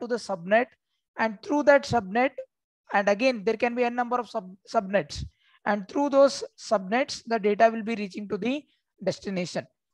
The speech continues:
So, but whenever we are studying, we take it as the source and the destination, but it is not exactly from the source to the destination, data transmission will not occur.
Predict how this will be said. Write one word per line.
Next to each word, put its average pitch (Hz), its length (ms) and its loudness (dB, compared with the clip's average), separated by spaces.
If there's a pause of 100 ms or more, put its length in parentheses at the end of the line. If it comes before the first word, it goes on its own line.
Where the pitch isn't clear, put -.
(100)
So, 233 460 0 (160)
but 226 240 0 (260)
whenever 240 360 4
we 247 80 4
are 254 120 6
studying, 247 360 -4
we 247 120 -2
take 233 260 -2
it 226 100 0
as 214 220 4
the 247 280 -2 (300)
source 226 380 -2
and 233 140 -2
the 240 80 -6
destination, 190 540 -4
but 226 160 4 (500)
it 202 120 -6
is 214 80 -2
not 247 260 4
exactly 240 640 0
from 233 200 -4
the 233 100 -6
source - 340 -8
to 381 100 -12
the 233 100 4
destination, 233 600 -4
data 202 240 0
transmission 214 460 -4
will 220 60 -2
not 220 180 4
occur. 185 340 2